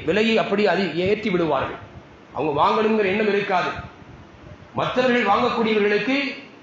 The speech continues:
விற்கக்கூடியவர்களுக்கு பெரிய லாபம் கிடைக்கணும் என்ற அடிப்படையில தான் வாங்க மாட்டார், வாங்க முடியாத ஒரு சூழல், ஆனாலும் அந்த இடத்தில் நின்று கொண்டு அந்த பொருளினுடைய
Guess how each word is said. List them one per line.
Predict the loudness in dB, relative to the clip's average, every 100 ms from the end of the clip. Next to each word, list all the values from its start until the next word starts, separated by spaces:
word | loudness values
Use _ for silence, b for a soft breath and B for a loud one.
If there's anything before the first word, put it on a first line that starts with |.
| -20 -20 -20 -6
விற்கக்கூடியவர்களுக்கு | -2 0 0 2 2 4 4 2 0
பெரிய | 2 4 4
லாபம் | 4 4 2
கிடைக்கணும் | 2 0 0 -2 -4 -10 -20 -20 -20 -20 -18 -18 -16 -6
என்ற | 0 0
அடிப்படையில | 2 0 2 2 2 2 0 -2 -6 -12 -18 -20 -4
தான் | 2 2 4
வாங்க | 2 2 2
மாட்டார், | 2 2 2 2 0 -4 -10 -16 -20 -20 -4
வாங்க | 0 2 2
முடியாத | 2 2 2 4
ஒரு | 2 2
சூழல், | 2 2 2 -2 -8 -14 -6
ஆனாலும் | 0 2 4 4
அந்த | 4
இடத்தில் | 4 2 2 2
நின்று | 2 2
கொண்டு | 2 2 0 0 0 -4 -12 -10
அந்த | -4 -2
பொருளினுடைய | 0 2 2 2